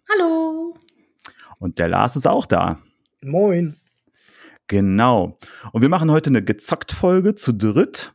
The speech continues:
Speaker 2: Ähm, wird, glaub ich, äh, sehr schön werden, sehr lustig werden. Ich, äh, hab ja schon so ein paar Titel gesehen, die wir auf dem Zettel haben. Genau. Und, äh, bevor wir anfangen, jetzt wo der Dirk nicht da ist, können wir hier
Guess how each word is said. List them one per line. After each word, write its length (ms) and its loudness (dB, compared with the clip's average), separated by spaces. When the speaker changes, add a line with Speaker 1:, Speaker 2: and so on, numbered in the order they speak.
Speaker 2:
Ähm, 380 2
wird, 140 -2
glaub 240 0
ich, 180 -6
äh, 240 -2
sehr 200 2
schön 340 2
werden, 140 2
sehr 100 2
lustig 420 -4
werden. 380 2
Ich, 280 -4
äh, 40 -6
hab 340 -2
ja 60 2
schon 240 0
so 100 -4
ein 60 -8
paar 120 -4
Titel 280 -2
gesehen, 420 2
die 100 2
wir 140 0
auf 120 -6
dem 200 0
Zettel 340 -2
haben. 380 2
Genau. 520 2
Und, 360 2
äh, 180 4
bevor 300 0
wir 80 2
anfangen, 340 2
jetzt 180 -2
wo 60 2
der 120 2
Dirk 300 0
nicht 220 -2
da 160 0
ist, 260 -2
können 180 2
wir 60 0
hier 280 0